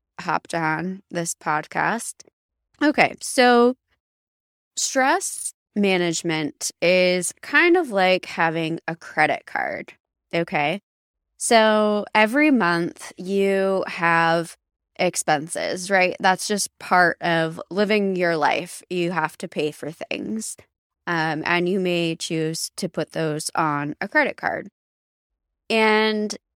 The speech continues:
that is completely manageable and fine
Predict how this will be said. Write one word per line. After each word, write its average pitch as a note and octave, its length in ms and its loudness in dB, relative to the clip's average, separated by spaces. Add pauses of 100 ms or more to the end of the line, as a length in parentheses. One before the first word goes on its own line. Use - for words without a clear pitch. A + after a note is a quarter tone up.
(160)
that A#3 460 4 (100)
is F#3+ 580 0 (140)
completely A#3 880 0
manageable F3+ 880 2 (500)
and E3+ 580 0 (180)
fine E3 560 2